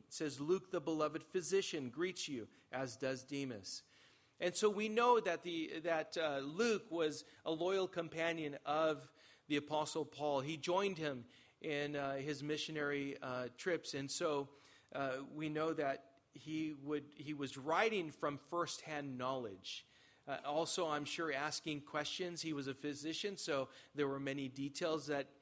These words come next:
that he jotted down. And so we have the benefit of that, being inspired by the Holy Spirit, having the Holy Spirit write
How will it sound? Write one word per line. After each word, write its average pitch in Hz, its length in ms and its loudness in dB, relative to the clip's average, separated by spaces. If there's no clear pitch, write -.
that 143 140 -2
he 143 160 -2
jotted 139 380 0
down. 143 360 -2
And 139 140 -2
so 143 160 2
we 143 200 0
have 135 260 -4
the 139 60 0
benefit 151 440 0
of 123 140 0
that, 127 220 -2
being 156 380 0
inspired 143 520 -2
by 135 100 0
the 127 80 -4
Holy 131 240 -4
Spirit, 147 680 0
having 143 320 0
the 131 80 0
Holy 139 240 -2
Spirit 135 400 -2
write 131 240 0